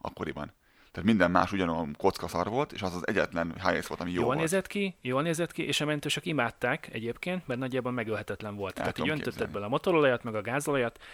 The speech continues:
Speaker 2: és volt rengeteg olyan, ami, ami nyolcszázezer meg egy millió kilométert elment úgy, hogy igazából így féket kellett benne cserélni, izzót, ablaktörlő lapátot,
Speaker 1: Kopófogyó alkatrész.
Speaker 2: időnként a személyzetet,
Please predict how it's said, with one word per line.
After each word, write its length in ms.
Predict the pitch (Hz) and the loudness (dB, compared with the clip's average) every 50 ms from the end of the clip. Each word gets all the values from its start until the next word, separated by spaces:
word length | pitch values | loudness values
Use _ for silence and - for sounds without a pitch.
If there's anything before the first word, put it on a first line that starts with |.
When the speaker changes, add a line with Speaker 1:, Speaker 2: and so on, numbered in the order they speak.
| - - - | -18 -14 -8
Speaker 2:
és 140 | - - - | -6 -4 2
volt 280 | 156 147 127 113 - | 4 4 4 4 4
rengeteg 400 | 123 131 120 113 110 - 117 107 | 0 0 0 -2 -4 -4 -4 -2
olyan, 180 | 113 113 113 110 | -2 -2 -2 -2
ami, 240 | 110 110 110 113 117 | -4 -4 -6 -6 -6
ami 180 | - 120 120 120 | -6 -6 -4 -2
nyolcszázezer 640 | 123 139 135 123 117 - 123 110 113 107 120 113 | 0 0 0 0 0 -2 -4 -6 -4 -4 -4 -4
meg 140 | 113 117 120 | -4 -4 -4
egy 100 | 120 113 | -4 -4
millió 200 | 107 110 110 107 | -4 -6 -6 -6
kilométert 560 | - - 120 110 113 117 113 - 120 110 - | -6 -6 -6 -4 -4 -6 -4 -4 -4 -2 -2
elment 320 | 135 123 113 113 113 113 - | -2 -2 -2 -4 -4 -4 -2
úgy, 240 | 143 107 113 107 - | -2 -2 -2 -4 -4
hogy 120 | - 107 | -6 -6
igazából 460 | 113 107 117 104 117 107 107 110 107 | -4 -2 -2 -2 -2 -2 -2 -2 -4
így 120 | 101 98 - | -6 -6 -2
féket 340 | - 135 127 - 123 - | -2 0 0 0 -2 -2
kellett 240 | - 127 117 110 107 | -2 -2 -2 -2 -2
benne 180 | 107 110 113 107 | -4 -6 -6 -6
cserélni, 400 | - - 117 107 107 101 98 107 | -4 -4 -4 -4 -4 -4 -4 -6
izzót, 420 | 117 117 107 - 123 113 110 - | -6 -6 -6 -4 -6 -6 -4 -4
ablaktörlő 440 | 110 104 110 107 - - 113 107 107 | -6 -4 -4 -6 -6 -8 -8 -6 -6
lapátot, 220 | - - - 92 | -4 -2 0 0
Speaker 1:
Kopófogyó 400 | - - 92 - 107 95 87 90 | 0 0 0 -2 -2 -2 -2 -2
alkatrész. 400 | 87 85 - 101 - - - - | -4 -4 -6 -8 -10 -10 -8 -2
Speaker 2:
időnként 440 | - 156 139 143 131 - 135 123 - | 0 4 4 4 4 4 0 -2 0
a 40 | 117 | -2
személyzetet, 680 | - - 143 139 139 139 135 127 135 - 143 135 - | 2 2 4 6 6 6 6 6 6 6 6 4 4